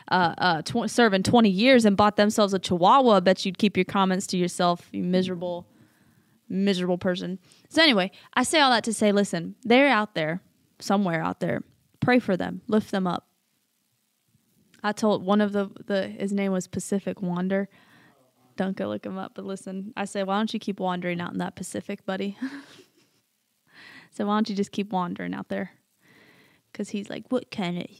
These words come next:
person you think you s-," <laughs> Anyway, don't be discouraged. Don't be discouraged. Flip it on 'em.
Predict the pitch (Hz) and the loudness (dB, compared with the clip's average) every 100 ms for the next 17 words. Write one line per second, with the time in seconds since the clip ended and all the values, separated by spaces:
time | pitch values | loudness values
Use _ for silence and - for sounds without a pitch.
0 | - - 220 - - 214 247 - 190 185 | -18 -6 -6 -6 -4 0 0 -2 -6 -8
1 | - 185 190 - 185 - - 190 - - | -6 -6 -6 -10 -10 -12 -16 -16 -16 -20
2 | - - - - - - - 185 156 - | -20 -20 -20 -20 -20 -8 -4 -2 -2 -8
3 | _ _ _ _ _ _ _ - - - | _ _ _ _ _ _ _ -20 -20 -20
4 | - _ _ _ _ _ 240 220 226 208 | -20 _ _ _ _ _ 4 4 4 0
5 | - 262 214 - - - - - - - | -2 -2 -4 -8 -12 -14 -18 -18 -20 -20
6 | - _ - 208 208 202 - 214 - 277 | -20 _ -4 -2 -2 -2 -4 -6 -4 -2
7 | 302 302 262 180 | 0 0 0 -2